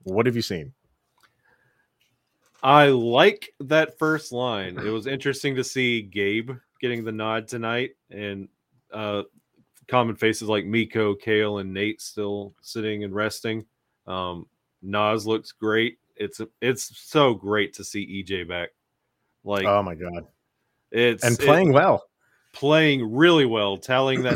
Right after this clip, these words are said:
Speaker 1: <clears throat> Yep.
Speaker 2: second goal of the night. Um, he's looking great, and he's, he's really that.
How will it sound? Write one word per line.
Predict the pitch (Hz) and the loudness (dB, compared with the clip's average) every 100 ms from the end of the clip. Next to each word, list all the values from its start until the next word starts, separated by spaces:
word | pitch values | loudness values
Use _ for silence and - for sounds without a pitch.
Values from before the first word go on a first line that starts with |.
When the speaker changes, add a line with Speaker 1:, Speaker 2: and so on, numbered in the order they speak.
| 123 | -2
Speaker 1:
<clears throat> | 110 | 0
Yep. | 120 | 0
Speaker 2:
second | 120 127 113 | 0 -6 -4
goal | 123 123 123 | 0 2 0
of | 117 | -2
the | 110 | -2
night. | 120 131 135 - _ - | 0 0 -2 -4 _ -10
Um, | 107 98 92 104 | -6 -6 -8 -10
he's | 110 135 131 | -6 -2 -2
looking | 123 120 101 | -4 -6 -10
great, | 95 107 117 - _ _ _ _ - | -4 -2 -2 -4 _ _ _ _ -6
and | 123 | 0
he's, | 147 151 151 | 0 0 -4
he's | 131 160 117 | -4 -4 -4
really | 110 135 147 131 120 | -4 2 4 4 2
that. | 101 113 110 104 | 0 0 0 -2